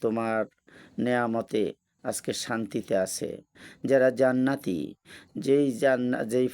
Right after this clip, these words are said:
পথে তুমি শা-, তোমার, তুমি খুশি, যেই পথে তোমার নেয়ামত রয়েছে, সেই নেয়ামতের পথে আমাদেরকে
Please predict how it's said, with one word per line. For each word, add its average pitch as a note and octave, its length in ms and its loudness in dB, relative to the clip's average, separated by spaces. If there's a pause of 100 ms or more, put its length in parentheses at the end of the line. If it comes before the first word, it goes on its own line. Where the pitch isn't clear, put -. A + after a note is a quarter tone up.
পথে A#2+ 520 0 (420)
তুমি A#2+ 460 0 (360)
শা-, B2 400 -4
তোমার, A#2+ 340 0 (680)
তুমি C3+ 200 2
খুশি, - 580 -4 (420)
যেই C#3 320 2
পথে C3+ 220 -2
তোমার B2+ 260 -2
নেয়ামত A2 560 -2
রয়েছে, G2 600 -2 (320)
সেই C3+ 320 2
নেয়ামতের A2+ 560 -4 (120)
পথে G#2+ 420 -2
আমাদেরকে G2+ 800 -4